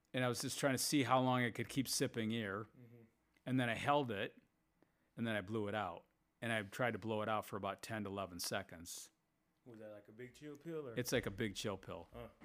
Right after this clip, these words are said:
Speaker 1: But it's very intentional.
Speaker 2: Mm.
Speaker 1: So, again, as you do this, become more aware of your breath, you naturally start breathing less.
Speaker 2: Mm-hmm.
Speaker 1: So in a perfect world with my clients, I try to get them to do twelve to fourteen breaths on average per all twenty-four se-,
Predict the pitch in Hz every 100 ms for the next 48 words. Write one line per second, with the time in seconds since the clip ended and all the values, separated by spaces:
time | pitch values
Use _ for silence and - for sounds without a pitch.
0 | - _ 135 131 113 147 135 110 117 107
1 | - 92 101 _ 120 113 _ _ _ _
2 | _ - 151 139 131 - 127 185 151 139
3 | 139 143 139 190 139 127 127 123 139 131
4 | 131 123 131 127 113 107 180 170 127 -
5 | - 127 127 147 - 131 - 120 113 117
6 | 110 104 143 127 117 - - - _ -
7 | 117 110 113 110 110 107 110 120 113 104
8 | - 147 131 113 147 131 113 107 139 131
9 | - 104 120 110 113 110 107 107 104 110
10 | 107 127 117 107 101 135 131 120 107 101
11 | 101 120 107 110 113 107 - - 110 98
12 | - - _ - 123 - 127 113 117 -